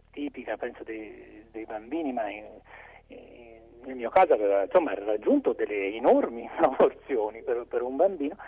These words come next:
e quindi era come un, un, eh, un universo, insomma, mi sembrava proprio che dentro alcuni scaffali poi si, si prolungasse, eh, si, si espandesse, quindi sì, per me non era o-, non è una,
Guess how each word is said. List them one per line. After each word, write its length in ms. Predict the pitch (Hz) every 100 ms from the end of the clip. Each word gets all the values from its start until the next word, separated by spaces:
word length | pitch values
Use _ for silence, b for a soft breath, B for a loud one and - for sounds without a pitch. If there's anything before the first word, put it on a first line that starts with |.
| B B B
e 140 | - 160
quindi 300 | - 262 226
era 280 | - 143 139
come 300 | - 165 160
un, 160 | 143
un, 520 | 135 127 123 123 113 104 95 101 - B B B B -
eh, 40 | 57 55 - - 120 123
un 160 | 135 143
universo, 600 | 135 113 202 90 - 117
insomma, 180 | 113 110
mi 120 | 120
sembrava 360 | 131 131 135
proprio 240 | 127 143 139
che 140 | 123
dentro 540 | 117 120 117 131 131 131
alcuni 360 | - 123 117 113
scaffali 520 | - 117 - 151 156
poi 200 | - 127
si, 120 | - 110
si 80 | -
prolungasse, 1000 | 120 107 104 101 117 156 - - 113 101 B B B B
eh, 160 | 135 104 -
si, 160 | 120 107
si 340 | - 110 104 104
espandesse, 760 | 95 - 104 120 175 - - -
quindi 640 | 196 214 143 127 120 120 -
sì, 140 | 151 -
per 160 | 127
me 120 | 127
non 200 | 180 131
era 360 | 120 139 123 117
o-, 440 | 113 110 110 107 110 113
non 160 | 110
è 100 | 135
una, 280 | 127 110 107